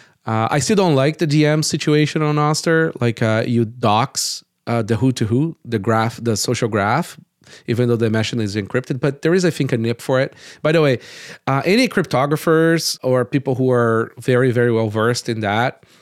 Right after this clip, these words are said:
uh, who are interested in new problems, there is a lot of interesting new problems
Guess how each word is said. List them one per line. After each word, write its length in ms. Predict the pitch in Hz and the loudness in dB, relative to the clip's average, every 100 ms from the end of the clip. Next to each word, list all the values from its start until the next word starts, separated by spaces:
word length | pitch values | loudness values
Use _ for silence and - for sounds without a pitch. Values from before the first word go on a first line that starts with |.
| _ _ - | _ _ -6
uh, 140 | 113 | -4
who 120 | 120 | 0
are 120 | 123 113 | 0 2
interested 440 | 120 135 - 120 | 0 -2 -2 0
in 120 | 113 | 2
new 140 | 113 117 | 2 0
problems, 640 | 113 107 139 151 156 - - - - - _ - | 0 0 0 -2 -4 -8 -14 -20 -20 -20 _ 0
there 160 | 120 | 2
is 160 | 135 120 | 2 2
a 40 | |
lot 320 | 110 107 120 | 0 0 2
of 260 | 135 131 - | 0 -2 -6
interesting 560 | 123 117 127 - 131 123 | -6 -4 -4 -2 0 2
new 160 | 113 110 | 0 0
problems 680 | 107 107 127 147 156 - | 0 0 0 -2 -4 -8